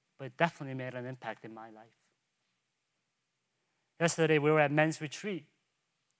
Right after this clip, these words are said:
and one of the greatest moments that we had was we had a couple guys that shared their testimonies.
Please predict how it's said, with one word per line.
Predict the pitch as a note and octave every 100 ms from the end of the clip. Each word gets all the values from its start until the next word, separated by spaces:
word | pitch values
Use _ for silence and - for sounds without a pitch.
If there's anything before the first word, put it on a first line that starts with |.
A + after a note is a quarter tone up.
| _ -
and | C#3
one | D3
of | C3+
the |
greatest | - D3+ D#3+ D#3 - - _ _ _ _ -
moments | D#3 E3+ C#3+
that | C3+
we | B2
had | B2+ C#3+ A#2+
was | B2 A#2 G#2 A#2+
we |
had | B2+
a | -
couple | D#3+ D3+
guys | C#3 C#3+ C#3
that | B2
shared | - C#3+ C3
their | A2+
testimonies. | - D3+ - B2 G#2 G2+ C#3+ D3+